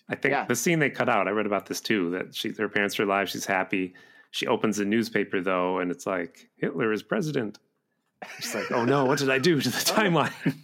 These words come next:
Speaker 2: <laughs> Every time I mess with the timeline, Hitler becomes president again.
Speaker 1: Right.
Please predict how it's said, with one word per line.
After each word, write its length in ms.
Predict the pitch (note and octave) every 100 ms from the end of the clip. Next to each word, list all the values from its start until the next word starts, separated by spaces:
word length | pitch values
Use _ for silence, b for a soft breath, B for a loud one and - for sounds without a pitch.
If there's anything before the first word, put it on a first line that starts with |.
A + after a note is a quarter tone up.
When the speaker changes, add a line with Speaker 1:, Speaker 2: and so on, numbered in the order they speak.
| _ - _ B B B -
Speaker 2:
<laughs> 1400 | C#4 A#3+ G#3 G3 G3 F#3 - - - - G#3+ - - -
Every 280 | G#3 - C#4
time 200 | A#3+ B3
I 40 |
mess 180 | A#3+ B3
with 80 | A3
the 80 | G3+ G3+
timeline, 360 | B3+ A#3 F3
Hitler 260 | F3 G#3+ A3
becomes 320 | G#3 G3 F#3+
president 520 | E3 G3+ B3+ A3 D3+
again. 240 | B2+ A#2 A2
Speaker 1:
Right. 400 | - - G2+